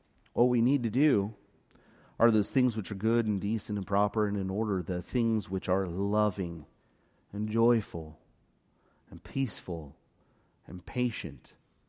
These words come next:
and kind and good and faithful and gentle and self-controlled. And that's our task every day until Christ returns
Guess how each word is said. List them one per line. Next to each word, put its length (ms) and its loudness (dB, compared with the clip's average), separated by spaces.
and 160 -12
kind 580 -4
and 120 -8
good 400 0
and 100 -10
faithful 640 -4
and 140 -8
gentle 480 -6
and 100 -10
self-controlled. 840 -4
And 120 -4
that's 400 4
our 120 6
task 520 -6
every 320 6
day 280 8
until 280 2
Christ 440 2
returns 580 -2